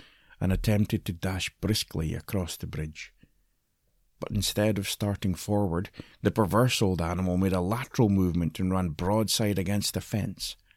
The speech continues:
Ichabod, whose fears increased with the delay, jerked the reins on the other side and kicked lustily with the contrary foot.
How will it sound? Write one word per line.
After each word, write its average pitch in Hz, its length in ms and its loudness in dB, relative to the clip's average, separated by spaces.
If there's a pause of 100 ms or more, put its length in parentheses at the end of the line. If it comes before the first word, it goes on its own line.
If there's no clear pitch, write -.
(1080)
Ichabod, 98 640 2
whose 110 240 4
fears 113 380 4
increased 98 560 0
with 101 100 -2
the 87 80 0
delay, 76 520 -4
jerked - 380 -2
the 107 100 4
reins 98 320 4
on 95 100 4
the 92 140 4
other 92 180 2
side 92 340 -2
and 87 220 -2
kicked - 300 -6
lustily 90 880 0
with 85 160 0
the 90 60 0
contrary 92 720 0
foot. - 400 -10